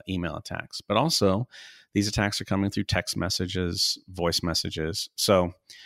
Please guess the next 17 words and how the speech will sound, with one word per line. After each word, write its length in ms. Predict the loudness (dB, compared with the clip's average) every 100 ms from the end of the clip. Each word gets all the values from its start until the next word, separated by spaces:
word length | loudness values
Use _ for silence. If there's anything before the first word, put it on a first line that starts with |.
| -6 2
there's 220 | 4 4
this, 260 | 2 2
uh, 220 | 2 2 0
four 400 | 0 6 6 6
primary 840 | 6 6 6 6 6 4 2 0 _
ways 400 | 0 4 4 4
they're 100 | 2
gonna 160 | -2 -2
come 200 | -2 -2
at 200 | -2 0
you. 220 | 0 -2 _ _ _ -4
Um, 380 | -4 -4 -8 -12 -8
phishing, 600 | 2 4 4 4 2 0
that's 240 | 0 0 2
through 220 | 2 4
email. 500 | 2 2 2 0 -4 -14 -20 _ _ -16
Vishing, 720 | -4 4 6 6 4 4